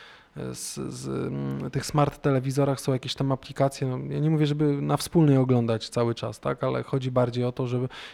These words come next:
nie mają nawet nic, co jest pod Apple T V. Ipla ma, e, ma U P C Horizon, tak, swoją aplikację, jak masz pakiet tele-,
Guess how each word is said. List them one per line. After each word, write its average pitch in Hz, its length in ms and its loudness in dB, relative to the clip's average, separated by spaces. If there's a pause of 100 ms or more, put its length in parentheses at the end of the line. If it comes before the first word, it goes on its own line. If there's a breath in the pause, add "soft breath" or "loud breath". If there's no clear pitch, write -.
nie 151 100 4
mają 160 220 6
nawet 143 260 0
nic, 156 180 -2
co 151 80 2
jest 135 160 0
pod 139 140 2
Apple 127 220 2
T 113 140 -8
V. 117 80 -10
Ipla 180 380 2
ma, 156 300 2 (420 loud breath)
e, 135 420 2
ma 135 300 2 (140)
U - 20 4
P 151 140 -2
C 165 260 -2
Horizon, 147 640 2
tak, 143 220 -2
swoją 139 300 2
aplikację, 139 520 0
jak 127 120 -4
masz 139 180 0
pakiet - 420 -2
tele-, 135 260 0